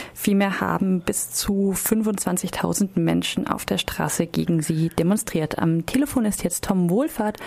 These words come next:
vom Bündnis Solidarität statt Hetze Köln. Ähm, Tom, es waren, wie gesagt, ungefähr zwanzig bis fünfundzwanzigtausend Menschen auf der Straße und es gab auch den Versuch, Delegierte der A F D daran zu hindern,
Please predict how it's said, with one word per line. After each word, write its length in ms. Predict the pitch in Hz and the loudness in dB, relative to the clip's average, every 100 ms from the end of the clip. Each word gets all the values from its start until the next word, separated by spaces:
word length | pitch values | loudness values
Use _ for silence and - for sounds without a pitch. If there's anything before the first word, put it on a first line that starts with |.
| - - | -14 -12
vom 280 | - 254 254 | 0 2 4
Bündnis 400 | 214 196 202 190 | 2 0 -2 0
Solidarität 680 | 185 180 175 175 - 185 - | 0 0 0 0 0 -2 0
statt 300 | - 156 - | -2 -2 -2
Hetze 460 | - 226 - 180 175 - | -2 -2 -2 -2 -2 -4
Köln. 500 | - 185 226 285 - - - - - - - - | 0 2 4 0 -2 -10 -10 -10 -10 -14 -18 -2
Ähm, 480 | 214 208 214 220 214 - | 2 4 4 2 0 0
Tom, 300 | 254 247 - | 0 0 0
es 160 | - - | -4 -2
waren, 400 | 226 262 277 240 | 0 2 2 0
wie 100 | 247 | -2
gesagt, 320 | 240 214 208 | -2 -2 -2
ungefähr 680 | - 233 220 - 208 196 196 196 | 0 0 0 0 0 2 0 -2
zwanzig 380 | - 220 220 - | -2 0 -2 -2
bis 140 | 202 | -2
fünfundzwanzigtausend 1300 | - 214 202 - 196 - - 202 196 - 185 180 175 | 0 2 0 0 -4 -2 0 0 0 0 2 2 4
Menschen 320 | 165 185 - - | 4 2 0 0
auf 180 | - | -2
der 160 | - 165 | 0 -2
Straße 720 | - - - 156 196 247 247 | -2 -4 -2 0 0 2 2
und 100 | 240 | 2
es 140 | 202 - | 0 0
gab 200 | 208 - | -2 0
auch 160 | 247 | -2
den 180 | - 254 | 0 -2
Versuch, 340 | - 226 226 - - - - - | -2 -4 -4 -6 -12 -12 -2 0
Delegierte 460 | 202 185 214 - 202 | 2 2 0 0 0
der 200 | 185 - | 0 0
A 120 | 175 | 0
F 120 | - | 0
D 220 | - 190 | 0 0
daran 340 | 208 185 175 175 | 0 0 0 0
zu 140 | 175 | 0
hindern, 440 | 160 208 196 196 | 2 2 4 2